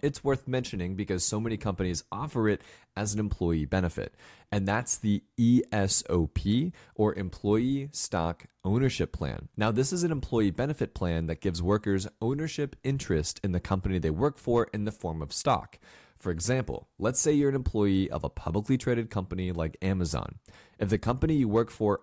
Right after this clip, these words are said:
offers this plan and it's part of your compensation,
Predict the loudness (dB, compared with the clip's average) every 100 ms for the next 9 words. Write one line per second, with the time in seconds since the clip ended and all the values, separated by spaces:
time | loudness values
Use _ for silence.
0 | -4 -4 -2 0 0 0 -2 -2 -2 -2
1 | -2 -4 -4 -2 -2 -2 0 0 2 -2
2 | 0 -2 -2 -2 2 2 2 0 -2